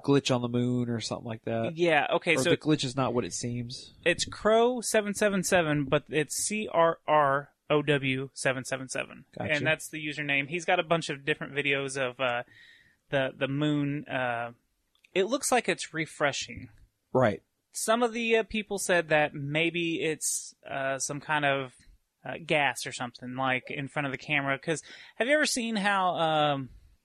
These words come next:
Speaker 2: okay, I work in the oil field.
Speaker 1: Like when it gets hot.
Speaker 2: Yeah, okay, there we go. That, that was about to say.
Speaker 1: And it, and it kind of, uh, has that little mirage effect.
Speaker 2: Yes.
Speaker 1: Yeah.
Speaker 2: It could be something like that, which is a really simple explanation.
Speaker 1: Uh-huh.
Speaker 2: But then you're gonna have the people that argue it's a straight line,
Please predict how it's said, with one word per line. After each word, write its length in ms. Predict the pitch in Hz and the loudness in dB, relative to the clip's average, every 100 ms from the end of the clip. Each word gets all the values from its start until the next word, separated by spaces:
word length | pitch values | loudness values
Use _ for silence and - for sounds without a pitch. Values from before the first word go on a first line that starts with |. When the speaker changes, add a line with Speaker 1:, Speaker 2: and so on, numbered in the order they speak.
| - | -10
Speaker 2:
okay, 240 | 156 147 | -4 -2
I 120 | 135 180 | 2 2
work 240 | 190 180 | 0 -2
in 60 | 151 | -4
the 80 | |
oil 160 | 135 123 | -4 -6
field. 300 | - 95 - - | -10 -14 -14 -2
Speaker 1:
Like 220 | 123 - | -2 0
when 100 | 127 | -4
it 40 | |
gets 160 | 117 113 | -2 -4
hot. 320 | - 113 117 - | -2 0 0 -4
Speaker 2:
Yeah, 220 | - 185 | 0 2
okay, 220 | 254 240 165 | 4 4 4
there 160 | 175 | 4
we 60 | 147 | 2
go. 100 | 135 | 4
That, 200 | 170 - | 2 4
that 100 | 180 | 2
was 80 | 180 | 2
about 160 | 185 | -2
to 40 | - | -6
say. 260 | - 170 135 | -2 2 2
Speaker 1:
And 100 | 127 | 2
it, 120 | 95 | 0
and 160 | 123 120 | -2 -2
it 80 | |
kind 260 | - 143 120 | -2 -2 0
of, 160 | 113 117 | 0 -2
uh, 200 | 113 113 | 0 0
has 260 | 127 117 | 0 0
that 180 | - - | -2 -4
little 200 | 131 120 | -2 -2
mirage 500 | 117 117 117 117 120 | 0 2 2 0 -2
effect. 260 | 127 127 220 | -2 2 4
Speaker 2:
Yes. 380 | 170 117 - | 4 0 -4
Speaker 1:
Yeah. 180 | 220 113 90 - - | 0 -2 -4 -16 -10
Speaker 2:
It 120 | 160 | -6
could 120 | 190 | -4
be 120 | 185 | -2
something 340 | 202 202 196 220 | -2 -2 -2 0
like 220 | 240 - | 0 2
that, 300 | 127 120 139 | 0 0 -2
which 320 | - 156 190 170 | -8 0 2 2
is 140 | 147 | -2
a 60 | 139 | -2
really 280 | 160 165 | 2 2
simple 320 | - 165 147 160 | 2 -2 0 -2
explanation. 640 | - 165 143 131 - - - | -2 -6 -6 -6 -12 -16 -8
Speaker 1:
Uh-huh. 200 | 117 190 - - | -6 -6 -10 2
Speaker 2:
But 300 | 185 185 - | 4 4 0
then 160 | 165 | -4
you're 80 | 151 | -4
gonna 180 | 160 151 | -4 -2
have 140 | 151 | -4
the 80 | 143 | -6
people 320 | 147 151 143 | -8 -6 -2
that 120 | 139 - | -2 0
argue 340 | 131 123 131 - _ _ _ _ _ | -2 -2 -10 -12 _ _ _ _ _
it's 160 | 143 131 | -8 -8
a 80 | |
straight 440 | 123 - - 135 - | -6 -6 -2 -4 -2
line, 560 | 139 160 165 117 113 | 0 2 2 0 -8